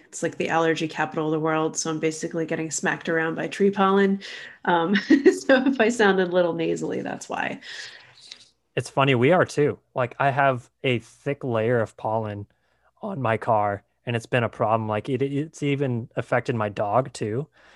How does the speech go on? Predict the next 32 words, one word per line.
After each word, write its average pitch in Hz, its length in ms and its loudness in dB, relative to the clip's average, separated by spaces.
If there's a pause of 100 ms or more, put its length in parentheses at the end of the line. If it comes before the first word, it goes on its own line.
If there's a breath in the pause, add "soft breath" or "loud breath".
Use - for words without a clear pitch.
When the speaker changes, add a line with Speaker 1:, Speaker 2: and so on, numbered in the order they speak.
(160 soft breath)
Speaker 2:
Like, 117 100 -2
we've 117 160 0
been 120 80 0
having 113 280 2
to 107 60 2
give 110 140 2
her 104 80 2
baths 107 480 -2
just - 220 -2
'cause 120 160 -2
the 117 80 0
pollen, 113 400 0
she's 117 180 -4
get, 127 240 -2
she - 100 -10
gets, 151 220 -2
like, 123 100 -2
skin - 320 -10
irritation. 165 720 -2
So 151 160 -4
you, 185 320 2
I 185 100 2
have 175 140 0
Speaker 1:
Ooh, - 60 -4
Speaker 2:
to 117 80 -4
really 110 220 -2
kinda 110 160 -4
Speaker 1:
yeah. 92 120 -4
Speaker 2:
keep 127 200 -4
her 120 80 -4
clean 113 500 -2
and 104 160 -8